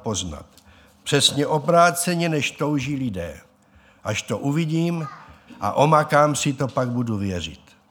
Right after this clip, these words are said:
Ale to není víra, je to vidění. Kéž se v Pánu Ježíši vždycky můžeme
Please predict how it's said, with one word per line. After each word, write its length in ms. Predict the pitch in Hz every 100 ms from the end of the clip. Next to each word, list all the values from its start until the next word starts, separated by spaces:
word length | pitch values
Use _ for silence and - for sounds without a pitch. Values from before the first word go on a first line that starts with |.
| _
Ale 200 | 98 95
to 160 | 87 98
není 380 | 92 92 87 -
víra, 560 | 110 110 113 123 131 - _ -
je 160 | 104
to 160 | - 104
vidění. 560 | 107 98 95 85 80 - _ - - -
Kéž 240 | 131 123
se 140 | -
v 80 | 147
Pánu 360 | - 143 170 185
Ježíši 400 | 165 165 - 147
vždycky 400 | 123 151 - 147
můžeme 520 | 151 139 151 139 127